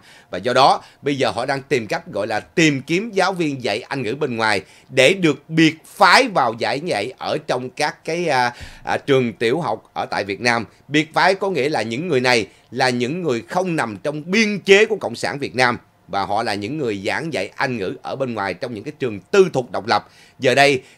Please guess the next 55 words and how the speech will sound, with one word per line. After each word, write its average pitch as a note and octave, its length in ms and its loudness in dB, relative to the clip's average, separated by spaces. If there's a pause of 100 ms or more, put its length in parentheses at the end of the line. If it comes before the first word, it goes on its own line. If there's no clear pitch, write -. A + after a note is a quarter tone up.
thì A2+ 80 -8
Cộng A2+ 160 -6
sản B2+ 160 -4
Việt A#2 80 -6
Nam B2 240 -4
muốn F3 260 -6
thuê F#3 280 6
mướn F#3+ 320 2
họ G2 260 -2 (180)
và G2+ 120 -4
cho C#3 240 -2
họ F#2 220 -4
vào F#2+ 340 -6
giảng A2+ 220 -6
dạy F#2+ 140 -6
trong A#2+ 240 -8
các - 300 -8
trường G#2 240 -4
tiểu, C3+ 440 -2
ờ, B2 160 -4 (300)
tiểu C#3+ 140 2
học A#2 220 -2
công D#3 160 0
lập A2 240 0 (180)
để A2+ 240 -2
giảng C3 280 -2
dạy G#2+ 120 0
Anh A2 160 -4
ngữ, G#2 260 -2
bởi B2 140 0
vì D3 140 -2
lực D3 280 -2
lượng A#2+ 280 -2
của G2+ 480 -2 (280)
giáo D#3+ 220 2
viên F3+ 200 4
của D3 120 -6
Cộng A2 200 -8
sản G#2 240 -6
Trung C#3 180 -4
Quốc - 300 -2
gần C3+ 260 2
như D#3+ 220 2 (260)
là G#2+ 100 -4
chỉ D3 220 -6
giảng B2 220 -4
dạy F#2+ 140 -4
tiếng F3+ 400 -6
Nga D#3+ 260 4
và G2+ 100 -6
tiếng C3 200 -10
Trung B2+ 180 -10
Quốc E3+ 160 -8
mà D#2+ 80 -10
thôi. A2 220 -2